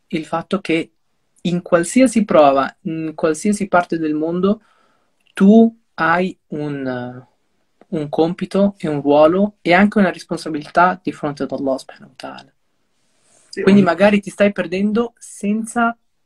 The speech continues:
Speaker 1: esserne consapevole.
Speaker 2: Certo, ognuno deve reagire con gli, cioè, ognuno è messo a prova su come reagisce. C'è
Speaker 1: Mhm.
Speaker 2: chi da, c'è da, c'è, c'è qualcuno da cui è richiesto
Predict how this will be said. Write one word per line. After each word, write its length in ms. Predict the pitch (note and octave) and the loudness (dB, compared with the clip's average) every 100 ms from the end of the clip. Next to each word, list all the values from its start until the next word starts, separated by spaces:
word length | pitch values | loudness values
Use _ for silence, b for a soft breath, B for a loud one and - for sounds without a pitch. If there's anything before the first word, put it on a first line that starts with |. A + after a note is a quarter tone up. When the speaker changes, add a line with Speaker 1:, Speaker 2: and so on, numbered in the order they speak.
| _ _ _ _ | _ _ _ _
Speaker 1:
esserne 400 | F#3 F3 F#3 E3 | -14 -6 -6 -4
consapevole. 680 | D3 D3 - E3 B2+ B2 _ _ _ _ _ _ _ _ _ | -10 -12 -6 -4 -4 -8 _ _ _ _ _ _ _ _ _
Speaker 2:
Certo, 440 | - C3+ - A2+ _ B B B - | -8 -8 -10 -18 _ B B B -2
ognuno 300 | C#3+ F3 G3 | 4 6 6
deve 200 | D#3+ C#3+ | 2 -2
reagire 500 | C#3+ C3 C3 E3+ F3 | -2 -4 -2 -2 -2
con 160 | - | -6
gli, 240 | C3 B2+ B2+ | -6 -8 -10
cioè, 220 | - A#2+ - | -4 -4 -2
ognuno 360 | C#3 D#3 F#3 | -4 -2 -2
è 40 | D#3+ | -2
messo 240 | C#3+ - | -4 -6
a 60 | C3 | -6
prova 220 | D#3 F3 | -4 -6
su 140 | - | -8
come 220 | - C3+ B2 | -8 -6 -4
reagisce. 600 | A#2 A#2+ F3+ - A2 - b b b | -6 -8 -10 -8 -10 -12 b b b
C'è 200 | - E3 | -4 -4
Speaker 1:
Mhm. 80 | D3+ | -4
Speaker 2:
chi 60 | D3+ _ _ _ - | -8 _ _ _ -2
da, 300 | C#3 C#3+ - - C3+ | -2 -2 -14 -20 -16
c'è 220 | - D3+ | -4 -2
da, 160 | D3 C3+ | -2 -4
c'è, 340 | - B2+ C3 - C#3 | -6 -10 -10 -6 -8
c'è 180 | - B2+ | -6 -6
qualcuno 520 | C3+ C3 D#3 D3 C3+ | -6 -2 -4 -2 -4
da 140 | C3 B2+ | -4 -4
cui 160 | C#3 | -2
è 40 | C3 | -2
richiesto 680 | B2+ C#3 C#3 - - - | -2 -2 -2 -2 -6 -6